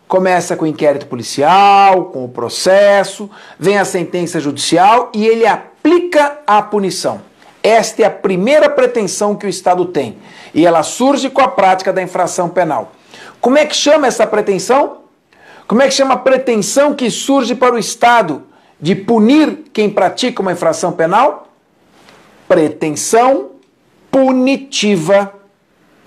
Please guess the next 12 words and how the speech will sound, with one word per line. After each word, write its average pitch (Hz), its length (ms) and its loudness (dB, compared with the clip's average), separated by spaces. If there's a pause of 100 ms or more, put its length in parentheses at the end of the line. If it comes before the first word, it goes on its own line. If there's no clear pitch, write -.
(640)
Para 220 200 4
satisfazer 226 920 0
esta 208 260 0
pretensão, 233 1120 0 (520)
o 285 120 2
Estado 185 480 0
precisa 214 540 -2
aí 180 220 2
do 254 140 -4
devido 180 400 0
processo 202 540 -2
legal. 208 480 2